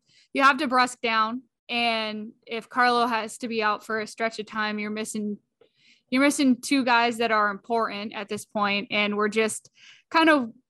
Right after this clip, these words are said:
the whole season we're waiting for the shoe to drop on, and on, like, a t-,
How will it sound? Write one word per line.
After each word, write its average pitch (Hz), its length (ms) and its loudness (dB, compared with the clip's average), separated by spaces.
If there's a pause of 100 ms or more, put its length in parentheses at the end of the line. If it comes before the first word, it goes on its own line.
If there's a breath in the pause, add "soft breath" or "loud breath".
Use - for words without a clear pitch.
(140)
the 262 140 2
whole 269 180 0
season 262 340 -2
we're 226 120 2
waiting 226 360 0
for 220 340 -2
the 208 100 -6
shoe 226 220 -10
to 214 60 -10
drop 214 340 0
on, 208 140 -2
and 202 320 -8
on, 202 400 0 (280)
like, 220 300 -2
a 208 100 -2
t-, - 180 -10